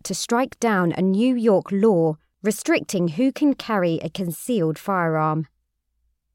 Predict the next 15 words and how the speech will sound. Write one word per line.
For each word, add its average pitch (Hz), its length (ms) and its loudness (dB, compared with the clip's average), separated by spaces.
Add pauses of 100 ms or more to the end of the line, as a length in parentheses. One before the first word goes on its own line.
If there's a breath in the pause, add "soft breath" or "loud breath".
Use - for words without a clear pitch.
(140)
Protesters 220 720 2
stormed 220 360 0
Libya's 247 460 4
parliament 185 680 0
building 170 540 0
in 190 180 0
Tobruk, 180 600 -4 (400)
a 196 60 -4
city 320 440 2
in 214 80 2
the 190 220 0
east 240 260 -4
of 196 120 0
the 190 100 -2
country, 170 680 -4